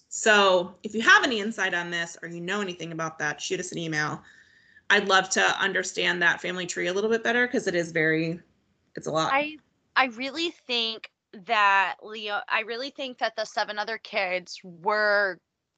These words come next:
Speaker 2: Gertrude's sister's kids, because nowhere in anything that I read called Gertrude the grandmother of those seven kids. They only said that, um, they were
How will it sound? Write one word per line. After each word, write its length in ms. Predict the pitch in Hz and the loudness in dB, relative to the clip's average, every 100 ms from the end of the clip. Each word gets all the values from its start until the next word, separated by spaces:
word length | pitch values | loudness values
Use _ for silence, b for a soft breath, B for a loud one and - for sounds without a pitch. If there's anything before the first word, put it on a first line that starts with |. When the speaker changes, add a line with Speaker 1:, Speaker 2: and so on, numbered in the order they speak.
| _ - | _ 0
Speaker 2:
Gertrude's 720 | 214 208 - 214 202 185 - | 2 2 -2 -4 -4 -6 -10
sister's 1080 | - - - 240 220 - - 185 180 - | -14 -14 -2 2 2 0 0 2 2 -4
kids, 500 | - - 214 170 165 - | -14 -2 0 0 -4 -12
because 300 | 196 196 165 | -6 -4 -4
nowhere 920 | 190 202 208 226 254 240 220 208 196 | -6 2 6 6 6 6 6 6 6
in 220 | 156 180 - | 4 -2 -2
anything 720 | 208 226 240 233 220 208 202 | -2 -2 -4 -4 -4 -4 0
that 140 | 180 - | 0 4
I 320 | 196 202 214 | 6 6 4
read 420 | 196 202 170 160 _ _ - | 0 0 0 -4 _ _ -8
called 280 | 196 185 | -4 -4
Gertrude 520 | 165 214 208 - 208 165 | -2 0 0 -4 -8 -8
the 80 | |
grandmother 840 | 175 180 202 202 196 170 156 147 - | -10 0 2 2 2 0 0 -4 -2
of 160 | 175 156 | -4 -2
those 180 | 160 165 | -4 -4
seven 340 | - 160 165 | -4 -4 -4
kids. 280 | 156 151 - B B - | -8 -8 -10 B B 0
They 220 | 202 - | 2 2
only 460 | - 220 226 254 240 | 4 4 4 2 -2
said 520 | - - 208 180 175 B B B B | -2 2 6 6 4 B B B B
that, 440 | 190 196 185 120 - - | -4 2 2 0 -6 -2
um, 440 | 196 175 165 156 175 | 2 2 2 -2 -8
they 260 | 180 202 | 0 2
were 240 | 185 190 | 2 0